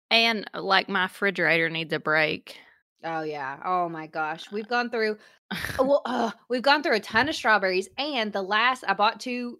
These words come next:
Speaker 2: um, packages, and they were fine when I got 'em. Fine. And
Speaker 1: But then
Speaker 2: then
Speaker 1: nasty
Speaker 2: two days
Speaker 1: three hours
Speaker 2: later,
Speaker 1: later.
Speaker 2: they're
Speaker 1: Yeah.
Speaker 2: gross. Yeah. So
Speaker 1: Mm-hmm.
Speaker 2: I'm like, <gasps> "What ha-," and this was, like, my last trip before they went back to school. So I, like, really, like,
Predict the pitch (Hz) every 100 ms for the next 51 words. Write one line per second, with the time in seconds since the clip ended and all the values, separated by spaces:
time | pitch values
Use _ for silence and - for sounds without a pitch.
0 | - 196 170 156 165 190 190 240 277 294
1 | - 220 220 214 208 - - 247 247 240
2 | 180 151 160 180 160 156 143 - 156 _
3 | _ - 202 180 147 127 - - 196 190
4 | 185 180 175 165 175 - 175 180 277 226
5 | 185 175 165 165 175 160 160 160 170 185
6 | 170 - 135 139 - - 175 - - 202
7 | 208 202 214 220 208 370 466 - 381 370
8 | 359 269 339 294 330 - 262 277 240 214
9 | 247 247 302 226 214 185 190 180 175 175
10 | 180 180 - 196 185 - 165 170 165 165
11 | 151 156 - 151 - 151 - 151 151 156
12 | 151 170 175 202 202 202 180 156 -